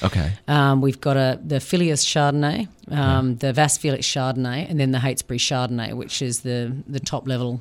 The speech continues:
Speaker 2: icon
Speaker 1: Right.
Speaker 2: Chardonnay.
Speaker 1: Right.
Speaker 2: Now, they're more like a sort of unique, they're, they're almost like what you might say in your, in your Burgundy principle, where you've got a, you know, Village,
Speaker 1: Village,
Speaker 2: Premier
Speaker 1: yeah.
Speaker 2: Cru and a Grand Cru.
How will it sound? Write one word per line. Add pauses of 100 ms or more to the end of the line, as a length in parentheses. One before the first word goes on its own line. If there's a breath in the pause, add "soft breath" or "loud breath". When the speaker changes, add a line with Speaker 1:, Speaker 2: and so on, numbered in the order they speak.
Speaker 2:
icon
Speaker 1:
Right.
Speaker 2:
Chardonnay. (120)
Speaker 1:
Right. (240 loud breath)
Speaker 2:
Now,
they're
more
like
a
sort
of
unique, (240 loud breath)
they're,
they're
almost
like
what
you
might
say
in
your,
in
your
Burgundy
principle,
where
you've
got
a,
you
know,
Village,
Speaker 1:
Village,
Speaker 2:
Premier
Speaker 1:
yeah.
Speaker 2:
Cru
and
a
Grand
Cru.